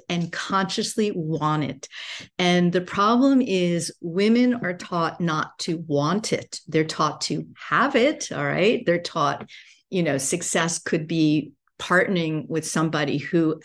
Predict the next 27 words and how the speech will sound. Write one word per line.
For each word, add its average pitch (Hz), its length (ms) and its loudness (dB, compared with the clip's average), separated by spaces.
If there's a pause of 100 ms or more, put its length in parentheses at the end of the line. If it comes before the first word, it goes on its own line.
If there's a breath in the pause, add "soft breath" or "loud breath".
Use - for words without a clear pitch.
(160)
will 156 220 -2
give 196 360 4
you 202 220 2
the 156 140 0
money 151 400 0
or 143 100 -4
protect - 680 -6
you 160 260 2
or 135 200 0
give 180 400 2
you, 175 160 2
or 151 60 0
give 156 180 -2
you 147 80 -2
the 147 80 -10
security, 226 520 2
the 151 140 -4
home, 196 240 0
the 151 100 -2
money, 196 260 2
whatever 160 440 0
it 147 120 -4
is. 214 320 -2 (500 loud breath)
But 190 160 2
we're 185 140 2
not 185 540 2 (580)
taught - 640 -4